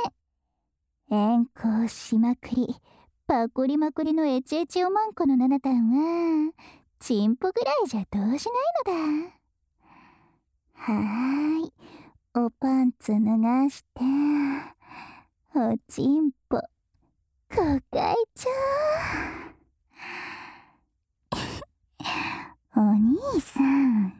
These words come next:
これダメっしょ。チンポの角度えぐくつけて、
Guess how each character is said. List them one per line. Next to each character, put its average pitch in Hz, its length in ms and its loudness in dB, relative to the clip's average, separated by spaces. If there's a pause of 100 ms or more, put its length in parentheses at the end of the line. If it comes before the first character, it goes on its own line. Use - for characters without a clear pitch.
(500)
こ - 80 -4 (280)
れ - 260 -4
ダ - 260 0
メ 233 120 4
っ - 20 4 (100)
し - 260 -4
ょ。 415 40 4 (1300)
チ - 160 0
ン 220 220 6
ポ - 180 -6
の 170 160 0
角 - 300 -4
度 202 80 0
え 175 180 -2
ぐ - 140 0
く - 100 -8
つ - 160 -10
け - 140 -12
て、 - 100 -12